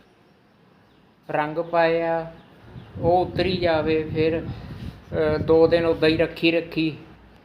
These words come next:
ਫਿਰ ਉਹਦੇ ਬਾਅਦ ਬਲੋਰ ਫੇਰਿਆ ਚੰਗੀ ਤਰ੍ਹਾਂ ਗਰਮ ਹਵਾ ਦਾ ਵਿੱਚ ਟੈਂਕੀ ਦੇ, ਸੁਕਾਈ।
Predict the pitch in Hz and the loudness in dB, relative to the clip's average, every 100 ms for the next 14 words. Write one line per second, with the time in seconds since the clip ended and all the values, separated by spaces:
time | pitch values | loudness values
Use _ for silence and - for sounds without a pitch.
0 | - 160 160 170 165 180 165 165 170 151 | -8 0 2 4 2 2 2 0 0 -2
1 | 151 160 185 180 170 160 160 160 160 143 | 2 4 4 2 2 4 2 0 -4 -6
2 | 151 156 151 151 147 143 147 147 143 143 | -6 -2 -2 -2 2 2 2 0 0 2
3 | 143 139 135 143 147 139 143 139 139 135 | 2 0 -2 -4 -4 -4 0 -2 -2 -6
4 | 131 131 - - _ _ _ - - 170 | -6 -8 -12 -20 _ _ _ -20 -2 2
5 | 156 | 2